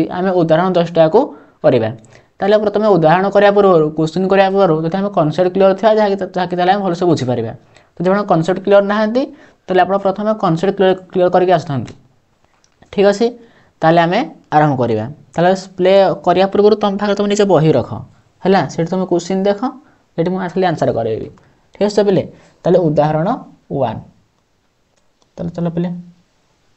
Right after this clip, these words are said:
ଉଦାହରଣ ୱାନ୍, ଏକ୍ଜାମ୍ପଲ୍ ୱାନ୍ କରିବା। କୋଶ୍ଚିନ୍ ପିଲା ପଢ଼, କ'ଣ ଦେଇଛି କୁହ? ନା, ସାତ, ତେର, ଚଉଦ, ତାର ଆଇ ବିଟ୍ କହିଛି। ନା, ସାତ, ତେର, ଚଉଦର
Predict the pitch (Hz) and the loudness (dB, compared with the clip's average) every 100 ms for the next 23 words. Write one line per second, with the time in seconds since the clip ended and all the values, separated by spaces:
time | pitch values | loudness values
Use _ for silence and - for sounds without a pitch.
0 | 160 143 139 135 139 185 139 120 127 - | -10 -6 -6 -6 -8 -8 -8 -10 -12 -18
1 | _ _ 160 143 151 151 170 156 123 120 | _ _ -6 -4 -6 -4 -4 -2 -4 -6
2 | 113 127 - _ _ _ _ _ _ _ | -6 -8 -16 _ _ _ _ _ _ _
3 | _ _ _ 160 165 196 196 196 196 196 | _ _ _ -8 -4 0 2 4 4 4
4 | 196 185 185 185 196 208 202 - _ _ | 4 4 2 2 2 2 -6 -20 _ _
5 | - 190 190 - 175 175 208 208 240 240 | -2 -2 0 2 4 6 4 2 -2 2
6 | 196 202 208 226 226 175 131 147 165 165 | 4 6 6 4 4 2 2 0 -4 -4
7 | 160 160 151 156 165 156 131 123 120 156 | -2 0 0 0 0 -2 -2 -2 -4 -6
8 | 196 - - _ _ - 160 165 - - | -6 -10 -20 _ _ -4 -2 -2 -6 0
9 | 160 165 175 175 208 247 - _ _ _ | 4 6 4 0 -4 -4 -12 _ _ _
10 | _ - 156 160 165 190 226 - _ _ | _ 0 4 4 4 2 0 -4 _ _
11 | _ - 160 165 170 143 131 143 - _ | _ -2 2 4 4 2 2 -4 -18 _
12 | _ - | _ 2